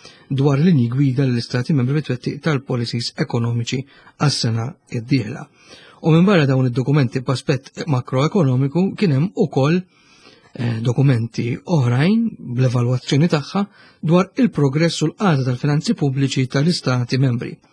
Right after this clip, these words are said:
Fejn rajna li għall-ewwel darba Kummissjoni tat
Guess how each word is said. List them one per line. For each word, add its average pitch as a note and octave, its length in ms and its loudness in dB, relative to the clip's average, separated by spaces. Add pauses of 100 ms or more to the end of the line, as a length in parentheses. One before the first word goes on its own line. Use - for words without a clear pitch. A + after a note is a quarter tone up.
(600)
Fejn C3+ 220 0
rajna B2+ 240 4
li B2 100 2
għall-ewwel C3+ 380 2
darba C#3 340 0
Kummissjoni C3 720 0
tat C3 540 -2